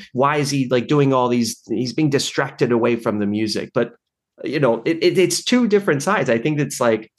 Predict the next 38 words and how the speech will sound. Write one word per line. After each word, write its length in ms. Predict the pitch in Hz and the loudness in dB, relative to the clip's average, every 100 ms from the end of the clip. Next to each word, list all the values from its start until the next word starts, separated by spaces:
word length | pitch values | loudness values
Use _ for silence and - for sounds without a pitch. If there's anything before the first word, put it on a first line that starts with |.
| _ | _
from 100 | 131 | 2
my 240 | 123 151 | 2 0
side, 400 | 233 - 90 92 - | -2 -2 -2 -4 -4
it's 300 | 117 113 - | -6 -4 -4
a 80 | 117 | -4
way 320 | 107 117 117 | -2 0 0
to 200 | 117 117 | 0 -6
relate 560 | 95 98 - 107 - 98 | -6 -6 -4 -6 -6 -10
to 100 | - - | -16 -16
people. 520 | 120 101 - - - _ | -18 -16 -14 -16 -16 _
It's, 340 | - 107 - - | -8 -6 -6 -2
music 640 | 117 175 196 180 151 - - _ _ | 0 2 2 0 0 -8 -20 _ _
is 420 | 135 147 160 143 | 2 2 2 0
that 380 | - 104 98 - - - _ | 0 -2 -2 -8 -18 -20 _
vehicle 540 | 95 117 123 139 123 104 | -4 0 0 0 0 2
that 240 | 104 - | 0 -2
impacts 760 | 131 131 143 143 - 92 - - | 0 0 0 -2 -12 -14 -14 -12
people, 420 | 104 - - - | -10 -8 -10 -6
right? 320 | 104 120 - | -2 0 0
And 200 | 135 127 | -2 -2
so 360 | - 139 131 - - - | 0 0 0 -4 -20 -12
for 120 | - 131 | 0 2
me, 280 | 143 175 | 4 4
it's, 260 | 135 139 - 147 | 2 0 -2 -6
I 80 | |
could 180 | 147 156 | -2 -2
talk 280 | 143 135 135 | -2 -4 0
all 200 | 135 113 | -2 0
day, 300 | 143 180 156 | 0 2 2
and 120 | 104 | 0
just 160 | 127 135 | -2 -2
like 140 | 123 | -2
they 160 | 139 277 | 0 0
could 180 | 294 143 | 0 0
talk 260 | 117 107 | -2 0
all 160 | 110 101 | 0 0
day 240 | 107 101 | 0 0
about 420 | 98 101 101 95 | 0 0 0 -2